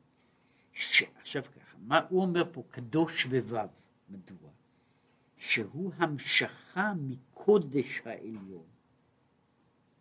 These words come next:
הקדוש הוא דבר שנמשך מן הקודש. קודש כתוב בכל מקום בתורה,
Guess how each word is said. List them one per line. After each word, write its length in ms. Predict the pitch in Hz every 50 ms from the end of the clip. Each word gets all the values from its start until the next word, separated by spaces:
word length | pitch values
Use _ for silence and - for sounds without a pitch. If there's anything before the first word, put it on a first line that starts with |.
| _ _ _ _ _ _ _ _ _ _ _ _ _ _ _ _ _ _ _ _ _ _ _ _ _ _ _ _ _ _ _ _ _ _ _ _ _ _ _ _ _ -
הקדוש 1040 | 135 - - - - 131 113 113 120 170 214 240 233 - - - - - - - - - _ _ _ -
הוא 100 | 175 185 180
דבר 420 | 165 165 131 107 107 135 170 185 180 170 - -
שנמשך 580 | - 127 113 110 110 110 - - - 147 143 - -
מן 160 | 135 131 123
הקודש. 760 | 123 - _ - - 127 113 95 87 92 - - - - - _ _ _
קודש 460 | - 196 220 208 170 143 120 - -
כתוב 500 | - - - _ - - 143 131 117 95
בכל 260 | - - _ - 110
מקום 440 | 113 117 123 - _ - 208 220 214
בתורה, 520 | 170 - - - 135 117 104 104 107 107